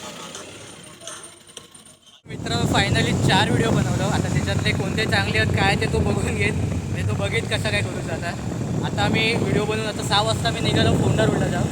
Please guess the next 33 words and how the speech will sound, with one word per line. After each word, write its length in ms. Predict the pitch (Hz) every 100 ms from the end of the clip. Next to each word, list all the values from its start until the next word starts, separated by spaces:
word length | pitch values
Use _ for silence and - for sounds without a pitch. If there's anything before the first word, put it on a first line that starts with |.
| - - -
तर 60 | -
दाढी 260 | 175 175 196
वगैरे 200 | 196 202
करू 240 | 190 -
शकतो 240 | 185 -
त्याच्यामधून. 1200 | - - 127 - - - - - - - - -
आणि 200 | - 143
पेट्रोल 400 | 139 139 - -
पण 140 | - -
संपला 240 | - 180
गाडीचा, 460 | 180 - - - -
तर 100 | -
टाकूसाठी. 480 | - - - - - - - - - -
आता 140 | - -
जाऊया, 320 | 170 185 190 185 - - - - -
खेळू 140 | -
काय 180 | - -
आता 120 | -
आपण 200 | 196 -
जाणार 300 | 196 196 208
नाही. 240 | 202 190 190 - - - - -
व्हिडिओ 220 | 190 214 226
थोडेफार 340 | 214 226 233
चांगले 380 | 240 226 214 214
बनले 280 | 214 220 214
आहेत, 140 | 220
तुमका, 540 | 214 214 - - - 208
अ, 480 | 202 202 202 202
Instagram-वरती 600 | - - 226 226 - - -
भेटतील, 600 | - - 143 - - - - - -
जाऊन 180 | 175 175
लवकर 340 | 190 196 -
बघा. 320 | 175 180 202